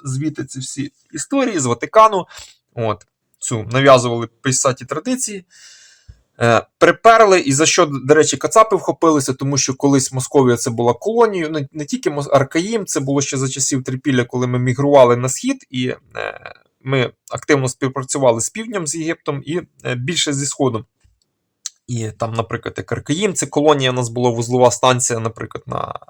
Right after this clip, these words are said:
міграційних шляхах. От. <clears throat> То, відповідно, оці, в них там народу немає. Тобто національності, е, е,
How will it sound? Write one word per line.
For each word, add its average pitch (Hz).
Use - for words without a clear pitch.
міграційних 120
шляхах. 120
От. 120
<clears throat> 147
То, 262
відповідно, 170
оці, 156
в 123
них 160
там 156
народу 147
немає. 139
Тобто -
національності, 160
е, 123
е, -